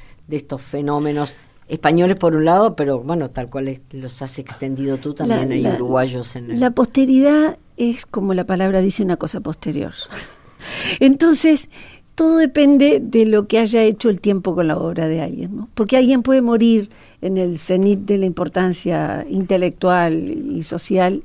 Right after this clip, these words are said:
Speaker 2: y luego, cincuenta años después, ochenta años después, su obra deja de tener la capacidad de despertar diálogo con los contemporáneos, ¿no? Este, en el caso de los tres nombres que tú dijiste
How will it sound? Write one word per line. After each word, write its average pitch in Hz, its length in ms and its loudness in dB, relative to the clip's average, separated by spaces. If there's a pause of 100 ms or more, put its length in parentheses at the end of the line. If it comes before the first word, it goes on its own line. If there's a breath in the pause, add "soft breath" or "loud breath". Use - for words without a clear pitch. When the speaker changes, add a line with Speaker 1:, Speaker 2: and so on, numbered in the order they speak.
(100)
Speaker 2:
y 240 100 4
luego, 233 460 4 (380)
cincuenta 180 640 -4
años 175 260 -2
después, 180 320 -6
ochenta 170 400 -4
años 180 220 -2
después, - 280 -6 (360 loud breath)
su - 220 -2
obra 196 580 2
deja 190 580 -2
de 185 220 2
tener 190 840 2
la 143 220 -2
capacidad 185 680 0 (120)
de 180 260 -8
despertar 170 500 -10
diálogo 170 440 -2
con 160 160 -4
los 156 80 -6
contemporáneos, 151 840 -6
¿no? 262 200 -4 (440 loud breath)
Este, 160 840 -2
en 170 160 -6
el 156 180 -6
caso 226 340 0
de 220 100 6
los 202 140 2
tres 247 240 2
nombres 233 360 0
que - 100 -12
tú 233 160 -6
dijiste 269 560 0